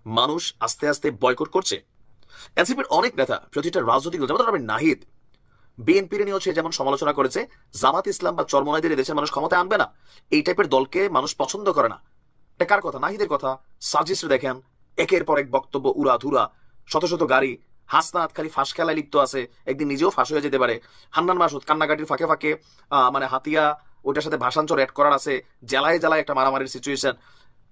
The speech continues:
অনেক রকম। এই যে জুলাই আগস্ট অভ্যুত্থানের এখনো অনেক পোলাপাইন Warriors of July নাম দিয়ে এদেরকে মূলা ঝুলাই রাখছে, চিকিৎসা সবার হচ্ছে না,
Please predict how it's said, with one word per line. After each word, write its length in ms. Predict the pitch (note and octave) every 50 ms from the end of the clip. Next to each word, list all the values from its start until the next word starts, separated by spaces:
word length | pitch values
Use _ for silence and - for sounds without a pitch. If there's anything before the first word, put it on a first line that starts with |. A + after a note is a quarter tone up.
| _ _ _ -
অনেক 400 | E3+ - - D4 D4+ D4 - F3+
রকম। 280 | D#3+ - - A#2+ A2
এই 80 | A#2 C3
যে 60 | D3
জুলাই 300 | B2+ C#3+ D3+ E3+ F3+ F3+
আগস্ট 320 | F3 D#3 D#3 E3 D#3+ -
অভ্যুত্থানের 460 | C#3 C3 D3 D3+ - D3 D3 C#3+ C#3 C3+ - -
এখনো 280 | - - - - A3+ A3
অনেক 180 | F3 D#3+ D#3 -
পোলাপাইন 380 | D3 C#3+ C#3 C#3+ C#3 B2 - - - - - - _ - B2+
Warriors 460 | C#3 D#3 E3+ F#3 F#3+ F3+ - - F3
of 120 | C#3+ A2+
July 200 | B2+ C3 D3+ E3+
নাম 180 | E3 D#3 D3 C#3
দিয়ে 80 | D3 C#3
এদেরকে 220 | C#3 C3 - D3
মূলা 180 | C3 C3 C3+ C#3
ঝুলাই 220 | C#3 D3 C#3+ C#3
রাখছে, 320 | C#3 C3 - C#3 B2 A2+ - - _ _ _ -
চিকিৎসা 340 | - D#3 - G3+ - G3
সবার 220 | F#3+ D#3+ C3 C3 B2+
হচ্ছে 240 | B2+ B2+ - D3 C#3
না, 200 | B2+ A#2 -